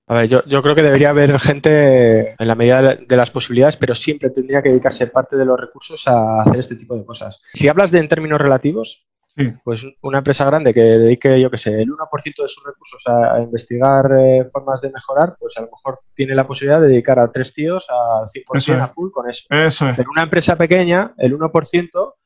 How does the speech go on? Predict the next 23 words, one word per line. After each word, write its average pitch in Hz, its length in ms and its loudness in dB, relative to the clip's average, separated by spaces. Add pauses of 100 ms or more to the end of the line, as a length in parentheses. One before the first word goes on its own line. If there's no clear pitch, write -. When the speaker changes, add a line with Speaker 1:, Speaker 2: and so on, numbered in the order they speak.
(120)
Speaker 1:
pues 120 120 -14
también 123 280 -4
se 170 100 -2
puede 151 180 0
calcular. 117 520 -4 (320)
Y 123 140 -4
si 123 200 -6
no 139 80 -8
llegas 156 240 2
a 165 60 -4
una 156 120 -2
persona 156 300 -4
entera, 170 420 0
a - 60 0
lo 135 80 -2
mejor 135 260 -10
llegas 156 220 -2
a 156 60 0
una 151 180 -2
persona 156 340 -8
sola 175 300 -6
que 160 80 0
dedique 147 480 2